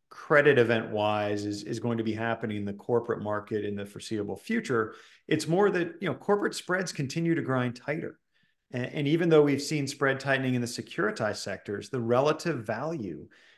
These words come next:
is much better compared to corporates. So, you know,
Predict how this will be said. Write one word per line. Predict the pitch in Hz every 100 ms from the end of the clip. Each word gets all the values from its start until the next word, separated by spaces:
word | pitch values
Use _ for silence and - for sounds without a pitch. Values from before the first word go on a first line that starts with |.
| _
is | 117 113
much | 127 143 -
better | 180 190
compared | 151 127 131
to | 131
corporates. | - 170 170 - - - _
So, | - - 139 131 98 - -
you | 147
know, | 131